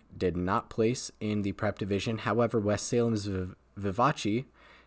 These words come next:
did come home with the third place award in the prep division. Moving on to the varsity division,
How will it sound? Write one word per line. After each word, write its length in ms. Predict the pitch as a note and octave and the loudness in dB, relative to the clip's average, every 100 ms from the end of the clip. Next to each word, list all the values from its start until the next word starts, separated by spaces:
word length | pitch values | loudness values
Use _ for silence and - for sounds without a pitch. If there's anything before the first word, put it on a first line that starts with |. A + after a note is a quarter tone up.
| _ | _
did 400 | G2+ G#2 G#2 - | 4 4 4 -2
come 260 | - A2 F#2+ | -4 -2 -2
home 420 | - G#2 G#2 G2+ | 0 2 2 0
with 280 | - G2 F2+ | 0 0 0
the 120 | F#2 | -6
third 360 | E2 - G2+ F2+ | -8 -2 0 0
place 280 | - B2 B2 | 2 2 2
award 440 | A#2 A2+ A2+ G#2+ - | 4 6 6 2 -4
in 140 | G#2+ | -4
the 60 | G#2 | -2
prep 260 | - A2 | -2 -2
division. 480 | - G#2+ A2+ C3 C#3 - _ _ - - - - _ | -2 0 0 0 -2 -6 _ _ -20 -20 -20 -20 _
Moving 380 | A2 A2 A2+ G2+ | 2 4 4 4
on 240 | G#2 G#2 | 2 2
to 120 | - | 0
the 140 | G2 F#2+ | 0 2
varsity 500 | F#2 A#2+ - C3 B2+ | 4 4 4 2 2
division, 600 | B2 B2 A#2+ C3+ C3+ | 2 0 0 -2 -2